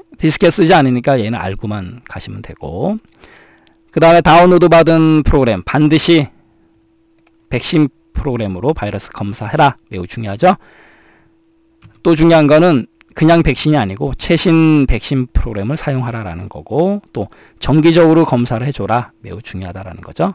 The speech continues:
그 다음에 정품 소프트웨어 써라라는 거고, 그 다음에 출처가 불분명한 전자메일은 삭제해버려라. 이거는 스마트폰도 마찬가지예요.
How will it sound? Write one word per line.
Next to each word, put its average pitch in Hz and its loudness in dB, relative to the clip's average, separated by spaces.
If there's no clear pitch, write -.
그 160 -6
다음에 151 4
정품 165 2
소프트웨어 147 2
써라라는 135 0
거고, 95 -8
그 175 -4
다음에 165 4
출처가 190 6
불분명한 139 2
전자메일은 120 -4
삭제해버려라. 104 -10
이거는 156 0
스마트폰도 180 4
마찬가지예요. 110 -4